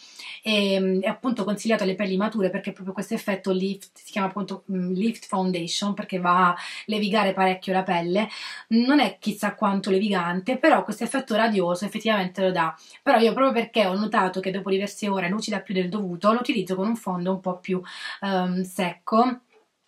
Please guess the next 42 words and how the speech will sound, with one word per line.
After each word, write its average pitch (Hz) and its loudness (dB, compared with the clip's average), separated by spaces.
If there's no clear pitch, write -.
o 226 0
comunque 202 2
ci 214 0
applico 190 0
un 208 2
po' 208 -2
di 165 -8
cipria 185 -2
in 180 -4
più 175 -4
rispetto 180 -4
al 175 -6
solito. 175 -2
Ehm, 185 0
non 302 6
lo 320 6
ricomprerei 220 0
solo 226 0
perché 196 -4
conosco 208 0
la 190 4
mia 196 2
pelle, 180 0
quindi 185 0
non 202 0
è 196 2
un 185 -2
fondotinta 185 -2
adatto 180 -2
alla 180 0
mia 233 0
pelle, 185 0
però 220 2
non 180 0
è 170 -4
male. 170 -8
Poi 226 6
andando 294 8
avanti, 202 4
un 214 2
prodotto 294 4
che, 226 2